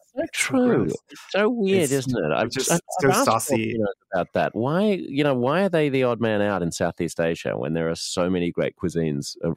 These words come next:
Speaker 1: across Southeast Asia?
Speaker 2: I
Speaker 1: And
Speaker 2: don't
Speaker 1: they're
Speaker 2: know. I, I cheated by not answering your question there. <laughs>
Speaker 1: You did. Yeah,
Speaker 2: I also
Speaker 1: yeah.
Speaker 2: love, I also love Danish food.
Speaker 1: No.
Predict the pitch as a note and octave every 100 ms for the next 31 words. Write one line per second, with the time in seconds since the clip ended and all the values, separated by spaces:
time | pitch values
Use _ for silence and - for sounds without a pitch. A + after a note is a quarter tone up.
0 | - D#2+ - C#2+ - D2+ - D#2 - C#2
1 | D2 - - - - _ _ _ _ -
2 | F2 E2+ F2+ F#2 G#2 - A2+ - B2+ A#2+
3 | - C3+ B2 A2+ A2+ G#2+ G#2+ G#2+ G#2+ G#2
4 | G#2+ G#2 - A2 - A#2+ A#2 - - A2
5 | - - - B2 - F#2+ - G2 F2 D2+
6 | - - - F2 D#2 D#2 D#2 C3 C#3 C3+
7 | C#3 A#2+ A2 G#2 A2+ C3 B2+ C3+ A2+ A2
8 | - - - A#2 A2+ - - - _ _
9 | _ _ - - A#2 G2 C#2+ -